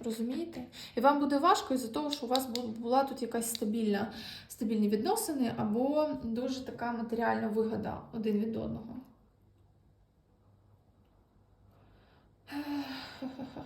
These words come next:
Також може бути в когось, хто одинокий.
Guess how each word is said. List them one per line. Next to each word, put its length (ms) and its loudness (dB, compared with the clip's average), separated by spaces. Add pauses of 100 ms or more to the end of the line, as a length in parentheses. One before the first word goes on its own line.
(1400)
Також 380 2
може 220 2
бути 260 0
в 100 -6
когось, 360 0
хто 180 0
одинокий. 580 0